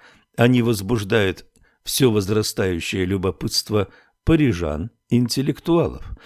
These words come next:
Круги возникают всё чаще и чаще. Первый из них был обнаружен около четырёх месяцев назад в двенадцатом округе. С тех пор их найдено уже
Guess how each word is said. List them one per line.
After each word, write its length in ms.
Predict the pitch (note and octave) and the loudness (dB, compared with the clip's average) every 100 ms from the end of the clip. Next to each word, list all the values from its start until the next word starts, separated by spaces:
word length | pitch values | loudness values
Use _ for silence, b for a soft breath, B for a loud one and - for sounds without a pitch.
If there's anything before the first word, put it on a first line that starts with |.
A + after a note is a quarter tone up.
| B B | B B
Круги 400 | - E3 D#3 A2 | 2 4 4 2
возникают 680 | E2 E2+ D#2+ F2+ G#2+ E2+ E2 | 0 -2 -4 -4 -2 -2 -2
всё 200 | - F2+ | -4 -4
чаще 580 | - E3 D#3 F3+ D#3+ - b - | -2 -2 -2 -2 -4 -6 b -6
и 120 | A3+ | -4
чаще. 580 | - - F#2 - B2+ G2 B B | 0 2 2 -2 -6 -8 B B
Первый 440 | B2+ A#2+ A2 A2 | 4 6 4 2
из 140 | A2 G2 | 0 2
них 200 | G#2+ F#2+ | 0 2
был 200 | G#2 G2+ | 2 2
обнаружен 680 | F2+ G2+ A2 D3 F#2+ D2 - B B - | 0 0 0 0 -2 -6 -10 B B 0
около 360 | C3 B2 C3 B2+ | 0 2 2 2
четырёх 500 | A#2 A2 B2 C3+ G#2+ | 2 0 0 0 0
месяцев 540 | A2 A2+ G#2+ - G#2+ | 0 0 -2 -2 -2
назад 500 | G#2 G2 F#2+ G#2 - b b - | -2 -2 0 -2 -4 b b -8
в 140 | F2+ | -4
двенадцатом 720 | F2+ A2 A2+ G#2 - B2+ B2+ | 2 4 4 2 -2 -2 0
округе. 480 | C3 - D#2 C#2+ - b b | 0 -4 -10 -10 -14 b b
С 180 | - - | -6 -2
тех 260 | B2+ A2+ - | 2 2 2
пор 280 | A#2 A2+ - | -2 -2 0
их 180 | A2+ - | 0 2
найдено 500 | G#2 G#2 F2+ F#2 F2+ | 0 0 0 -2 0
уже 320 | D#2+ F2+ | 0 0